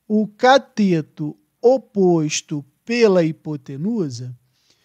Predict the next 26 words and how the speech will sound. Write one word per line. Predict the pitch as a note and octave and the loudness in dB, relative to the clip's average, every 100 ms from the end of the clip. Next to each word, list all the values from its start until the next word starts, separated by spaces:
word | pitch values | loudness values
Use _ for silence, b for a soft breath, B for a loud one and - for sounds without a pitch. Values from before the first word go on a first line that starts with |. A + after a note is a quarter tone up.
| _ _ | _ _
E | - G3 | -6 -4
de | F#3+ A#3+ | 0 2
acordo | A#3+ A3+ - C4 B3+ A#3+ | 2 0 -4 -4 -4 -6
com | A#3+ A3+ | -8 -8
o | |
nosso | G#3 G3+ G#3 G3+ - G3 | -4 -2 -2 -4 -8 -12
triângulo | - G3+ F#3 F3 G#3 G3 F3 | -12 -8 -2 -2 -2 -4 -4
ali, | F3+ E3 E3+ C#3+ | -4 -4 -8 -10
plano | _ E3 F3+ | _ -4 -2
inclinado, | F3+ F3 F3 D#3+ C#3 B2+ B2 A#2+ - _ | -4 -4 -6 -6 -6 -8 -10 -12 -18 _
aqui | F3 F3 - B3 | -4 -4 -6 -8
não | B3+ | -6
vale | G3+ F#3+ F#3 F3 | 0 0 0 -2
cinco, | - - E3 D3 C3 B2 C3+ B2+ _ _ _ _ | -2 -2 -4 -8 -8 -12 -20 -20 _ _ _ _
aqui | D#3+ E3 E3 A#3 | -4 -4 -4 -8
não | A#3 | -6
vale | G3+ F#3 F#3 | -2 -2 -2
vírgula, | E3+ F3 E3 E3+ E3+ | -6 -8 -6 -6 -6
um | F#3+ G#3+ | -6 -6
vírgula | F#3+ F3+ E3+ E3+ | -4 -6 -2 -4
cinco | D3+ - C3+ C3 D3 | -2 -6 -8 -12 -10
e | |
aqui | D#3+ B2+ D3 | -12 -10 -14
é | C3+ | -10
o | D3 G3+ | -4 0
ângulo, | F#3+ C#3 B2+ B2+ | 0 -2 -10 -16